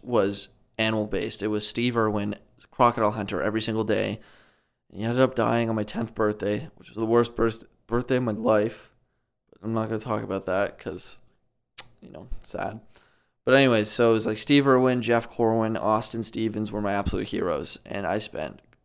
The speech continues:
so much time watching them. If I was, uh, in, in an elementary school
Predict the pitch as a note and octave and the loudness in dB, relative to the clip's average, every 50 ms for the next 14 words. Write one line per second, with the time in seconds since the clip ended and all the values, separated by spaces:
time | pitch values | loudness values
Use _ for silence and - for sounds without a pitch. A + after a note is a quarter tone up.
0 | _ _ _ _ _ _ _ _ _ _ _ _ - - - - - - C#3+ C3+ | _ _ _ _ _ _ _ _ _ _ _ _ -4 -2 0 2 4 6 6 6
1 | C3+ C#3 C3+ B2+ - - B2 A#2 A2+ A2 A2 A2 A2+ A2+ A2+ A2 - - A2+ A2+ | 8 6 6 4 2 2 2 2 4 2 2 2 2 2 2 2 0 -2 -2 0
2 | A2 A2 A2 G#2+ - A#2 B2+ C3+ C3 B2 A#2 A2+ - - - - - - _ _ | 0 0 0 4 4 6 6 6 6 4 4 2 -4 -10 -14 -20 -20 -20 _ _
3 | _ _ - - A2 A2 G#2+ D#2+ F#2+ B2 A#2+ - - B2+ C3 B2+ A#2+ B2 B2+ B2+ | _ _ -4 0 2 4 4 4 2 0 -2 -2 0 0 2 4 6 6 6 6
4 | B2 B2 B2 A#2 - B2+ A#2+ - - B2 A2+ A2 G#2+ G2+ - - - | 6 6 4 4 2 0 -2 -2 0 0 0 0 0 0 -2 -4 -12